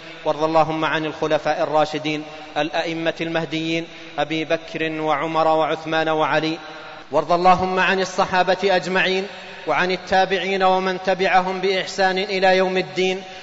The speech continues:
وعنا معهم بمنك وكرمك وإحسانك يا أكرم الأكرمين. اللهم أعز الإسلام والمسلمين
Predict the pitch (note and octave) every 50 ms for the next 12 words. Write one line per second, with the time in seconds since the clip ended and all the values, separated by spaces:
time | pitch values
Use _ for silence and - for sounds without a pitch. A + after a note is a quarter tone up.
0 | - - - D#3 D#3 D#3+ F3+ F3+ F3+ F3+ F3+ F3 F3+ E3+ D#3 F3 E3+ E3+ E3+ E3+
1 | E3 E3+ E3+ F3 F3 E3+ E3 E3 E3+ E3+ E3+ F3 E3 E3 E3 E3 D#3+ D#3+ - E3+
2 | F3+ F#3 F#3 F3+ F#3 F3 - F#3 F3+ F#3 F#3 F3+ - - - F#3 F#3 F#3+ F#3+ G3
3 | F#3 - - - - - - - - D3 E3+ F3 F3 E3+ E3+ E3+ - - F#3 F3
4 | - - E3+ E3 D#3+ D#3+ D#3+ D#3+ F3+ D#3+ - E3 D#3 D#3 D#3 D#3 D#3 D#3 D#3 -
5 | - - F#3 D#3+ D#3 D#3+ D3+ C#3+ D3 D3 D3 C#3+ C3+ D3+ C3+ C3 D3 D3 D#3+ D3+
6 | C#3+ - D3+ D3+ D3 C#3+ C#3+ C#3+ C#3+ C#3 C#3+ C#3 - - C#3+ C#3+ D3 C#3+ C3+